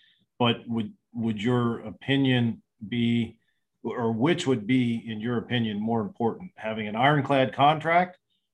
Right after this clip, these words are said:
or creating a good relationship between the, uh, the general contractor and the owner, the subcontractors and the general contractor, and so on? Which do you think would be more important?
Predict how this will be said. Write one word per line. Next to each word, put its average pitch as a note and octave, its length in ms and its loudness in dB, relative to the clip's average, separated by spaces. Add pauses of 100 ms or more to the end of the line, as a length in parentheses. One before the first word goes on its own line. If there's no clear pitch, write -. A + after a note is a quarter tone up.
(140)
or G#2 80 -10
creating A#2+ 680 0 (100)
a A2 60 -6
good G#2+ 420 0
relationship A2 720 -2 (140)
between G#2 580 -4
the, G2 480 -6 (100)
uh, F#2 380 -10
the G#2 80 -8
general A2+ 320 -2
contractor G#2 640 -4
and G2 100 -4
the G2 140 -4
owner, G2+ 360 -4 (480)
the F#2+ 60 -10
subcontractors G2+ 1080 -2
and G#2+ 100 -10
the G2 60 -6
general G2 360 -4
contractor, F#2 760 -8 (460)
and F#2 180 -10
so G#2 360 -2
on? F#2 160 -4
Which C3+ 260 0
do A#2+ 60 0
you A2 100 0
think A2+ 240 -4
would F#2+ 140 -8
be G2+ 100 -4
more G2 220 -4
important? F2 420 -12